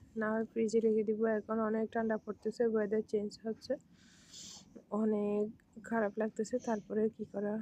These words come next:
মেয়ের অনেক ভালো লাগে, অনেক পছন্দ করে, সেই জন্য আইসক্রিম এটা খুলে ঠান্ডা করতে দিয়েছি আমি, খেলে খাবে, না খেলে রেখে দিব আর কি, বাসায় যা-, যেহেতু আছে।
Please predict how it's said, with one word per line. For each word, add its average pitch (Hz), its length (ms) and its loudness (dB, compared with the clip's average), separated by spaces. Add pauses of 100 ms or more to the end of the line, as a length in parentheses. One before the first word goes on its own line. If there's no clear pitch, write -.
(380)
মেয়ের 208 480 0
অনেক 202 280 -2
ভালো 214 260 0
লাগে, 208 240 0
অনেক 208 340 -4
পছন্দ 202 380 -12
করে, 208 240 -4 (100)
সেই 226 160 0
জন্য 220 220 -2 (280)
আইসক্রিম 214 400 -6
এটা 214 220 0
খুলে 220 300 -2 (460)
ঠান্ডা 233 300 2
করতে 208 260 -2
দিয়েছি 214 280 0
আমি, 214 220 0 (1120)
খেলে 226 260 0
খাবে, 214 320 0
না 214 160 0
খেলে 214 280 0
রেখে 208 280 2
দিব 208 200 0
আর 202 140 0
কি, - 180 -16 (520)
বাসায় 202 300 -4
যা-, 214 240 -4 (100)
যেহেতু 214 380 0
আছে। 202 280 -4